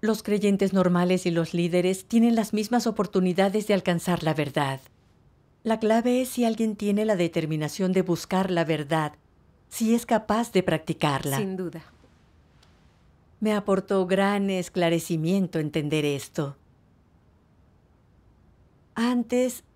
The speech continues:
Speaker 1: siempre me preocupaba no tener tantas ocasiones de practicar si no era líder.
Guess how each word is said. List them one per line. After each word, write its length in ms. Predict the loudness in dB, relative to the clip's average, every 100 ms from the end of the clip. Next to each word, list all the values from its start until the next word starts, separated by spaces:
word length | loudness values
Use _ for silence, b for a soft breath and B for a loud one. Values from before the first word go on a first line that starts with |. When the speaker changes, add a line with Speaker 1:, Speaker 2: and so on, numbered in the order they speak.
| _ _ _ _ _
Speaker 1:
siempre 440 | -6 0 2 4 4
me 120 | 4
preocupaba 880 | 4 2 0 0 2 4 2 0 -2
no 280 | 2 4 4
tener 340 | 2 2 0
tantas 460 | 0 0 2 0 -2
ocasiones 640 | 0 0 0 0 2 0
de 80 | 0
practicar 580 | 0 0 0 0 2 2
si 160 | 0 -2
no 120 | 0
era 180 | 2 0
líder. 540 | 0 -2 0 -4 -6